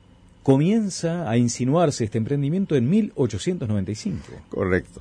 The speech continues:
Speaker 2: En mil ochocientos noventa y cinco, mi bisabuelo, el doctor Domingo Gidibaldo, se recibe de químico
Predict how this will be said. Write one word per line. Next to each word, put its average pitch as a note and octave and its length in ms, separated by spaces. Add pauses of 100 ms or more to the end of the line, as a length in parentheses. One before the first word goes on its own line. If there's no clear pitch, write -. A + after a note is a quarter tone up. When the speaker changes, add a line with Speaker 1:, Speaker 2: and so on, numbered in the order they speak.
(240)
Speaker 2:
En E2 200
mil G#2 140
ochocientos G2+ 460
noventa F#2+ 260
y G2+ 40
cinco, A#2 460
mi F2+ 360
bisabuelo, G#2 720
el G2 60
doctor F#2 280
Domingo F2+ 380
Gidibaldo, A#2 560
se F#2+ 120
recibe F2+ 400
de F2 120
químico F#2+ 560